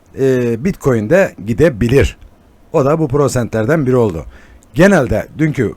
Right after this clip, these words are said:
videomda gösterdiğim gibi, e, dolar endeksiyle Bitcoin ters orantı hareket eder arkadaşlar. Peki şunları silelim.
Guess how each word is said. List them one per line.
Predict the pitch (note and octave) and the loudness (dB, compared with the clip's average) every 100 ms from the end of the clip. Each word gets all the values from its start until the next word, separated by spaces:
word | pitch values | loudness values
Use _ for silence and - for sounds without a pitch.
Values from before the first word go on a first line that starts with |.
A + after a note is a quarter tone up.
| - | -10
videomda | F#2+ C3+ D#3+ D#3 A2 | -6 -2 2 2 0
gösterdiğim | F2 D#3+ F3 D#3+ C3 A2+ G2 | -2 0 0 0 0 -2 -4
gibi, | F#2+ C#3 F3+ - - - _ _ - | -2 0 -2 -6 -20 -20 _ _ -10
e, | A2 A2+ A2 A2 G#2+ G#2 F#2+ - - - E2 | -6 -4 -4 -4 -6 -6 -8 -14 -20 -16 -4
dolar | B2 D3 F#3+ | 0 2 2
endeksiyle | - A#2 G2+ F#2 - G#2 G2 G#2+ D#3+ - - - _ - | 0 -4 -2 -4 -4 -4 -2 0 0 -2 -6 -20 _ -6
Bitcoin | C#3+ F3+ - G#2+ B2 F3+ - _ - | -4 -4 -2 -2 0 -2 -4 _ -4
ters | C#3 F#3 - - | 0 0 -2 -4
orantı | A2+ A2+ G#2 - | -2 -2 -2 -4
hareket | D#3 G#2 F#2+ G#2 C#3+ - | -4 -4 -4 -4 -4 -4
eder | F2+ D#2 | -4 -2
arkadaşlar. | F2+ E2+ F#2 D#2+ - D#2 - _ _ _ _ - | -4 -6 -8 -8 -8 -12 -14 _ _ _ _ -10
Peki | C3+ F2+ | -8 -8
şunları | B2 B2+ F2+ A#2 | -8 -6 -6 -6
silelim. | A2+ G#2+ F#2 | -4 -4 -4